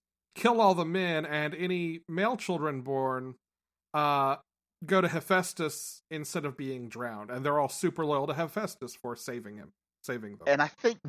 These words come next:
Speaker 2: this is where you learn in this incarnation that, and I honestly, God, I love this, that the Amazons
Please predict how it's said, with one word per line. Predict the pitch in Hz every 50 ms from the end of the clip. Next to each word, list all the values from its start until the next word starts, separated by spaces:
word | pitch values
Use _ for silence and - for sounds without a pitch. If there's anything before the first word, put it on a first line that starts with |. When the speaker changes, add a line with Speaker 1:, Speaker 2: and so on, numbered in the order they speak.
| 131 131 127
Speaker 2:
this | 135 180 202 202 -
is | 247 240 214 226
where | 208 180 175 165
you | 160 156 151 143 143 139
learn | 135 127 120 117 117 117 113 110 110 107 107 104 - - _ _ _ _ _ _ -
in | 110 110 104 101 98 95 - -
this | 113 117 120 - - - - -
incarnation | 110 113 113 107 - 117 107 104 104 101 98 98 - - 98 92 95 92 90 92 _
that, | - 101 95 92 92 92 90 - - -
and | 120 123 123
I | 78 - 123 127 131 - -
honestly, | 107 113 117 113 113 107 - - 101 98 - -
God, | 117 113 110 101
I | 90
love | 90 92 95 101 98 92
this, | 90 87 85 85 - - _ _ _ - - - _ -
that | 104 104 123 123 113 113 113 110 - _ _ _ _ _ -
the | 123 135 135 -
Amazons | 143 139 165 196 214 190 170 151 160 151 139 131 131 131 127 123 120